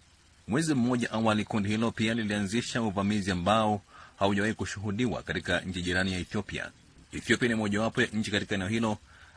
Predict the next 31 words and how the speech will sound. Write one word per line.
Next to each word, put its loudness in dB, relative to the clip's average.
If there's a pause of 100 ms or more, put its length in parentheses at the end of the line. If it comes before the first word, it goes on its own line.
(120)
ambayo 2
imetuma 0
wanajeshi 0
wake 0
nchini -2
Somalia -2
kuisaidia -2
serikali. -2 (600)
Hii 4
ni 4
mara 4
ya 4
pili -2
kwa 2
Rais 0
Mohamud -4 (200)
kuwa 0
madarakani, 2 (420)
na -6
mara 2
ya 4
kwanza 0
alipoongoza 0
nchi -2
mwaka 0
elfu -6
mbili 2
na -2
kumi 0
na 0
mbili, -2